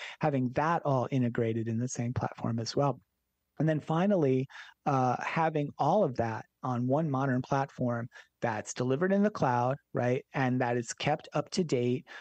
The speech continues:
and compliant with all those changes we alluded to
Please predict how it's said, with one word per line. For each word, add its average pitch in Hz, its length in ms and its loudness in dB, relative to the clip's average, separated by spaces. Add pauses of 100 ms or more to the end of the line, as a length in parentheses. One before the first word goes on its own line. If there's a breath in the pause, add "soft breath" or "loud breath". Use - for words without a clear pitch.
(200 loud breath)
and 143 260 -2
compliant 160 600 0
with 135 180 0
all 135 140 2
those 131 200 0
changes 185 440 2
we 120 140 2
alluded 120 320 2
to 117 260 0